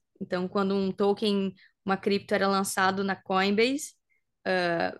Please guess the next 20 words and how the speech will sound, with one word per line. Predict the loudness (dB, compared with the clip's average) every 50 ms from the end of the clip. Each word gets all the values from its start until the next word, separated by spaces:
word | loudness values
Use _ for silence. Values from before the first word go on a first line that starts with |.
| _
valorizava | 0 2 4 4 4 4 4 4 2 2 2 2
muito | 2 4 2 2 2 0 -4 -4 -2 -2
e | -2
dava | 0 0 0 0 0 -2 -4 -6 _ _ -6
dois, | -4 -2 -2 -2 -2
três | -2 0 0 0 0 -2 -6 -10 -12 -12 -14 -16 _ _ -8
meses | -2 2 4 4 4 4 2 2
ou | 0 -2
semanas, | -2 -2 -2 -2 0 2 2 2 2 0 -2 -4 -12 -20 _ _ _ -12
depende | -12 -8 -4 -4 -4 -4 -4
do | -6
tempo, | -4 -2 -2 -2 -2 -4 -8 -16 -16 _ 0
puf, | 2 2 2 0 -4 -12
despencava | -12 -8 -4 -2 -2 -2 0 0 0 2 2 2 0 0 -2 _ _ _ _
abruptamente, | -2 -2 0 0 -2 -2 -4 -4 -2 0 0 2 0 0 -2 -6 -6 -6
né? | -6 -6 -6 _ _ _ -20 -20 -20 -20 -20 -20 -20 -20 -20 -20 _ _ 0
Quando | 2 4 6
eu | 6 6
entendi | 4 2 0 0 0 0 2 0 0 -4
que, | -4 0 2 2 2 2 -2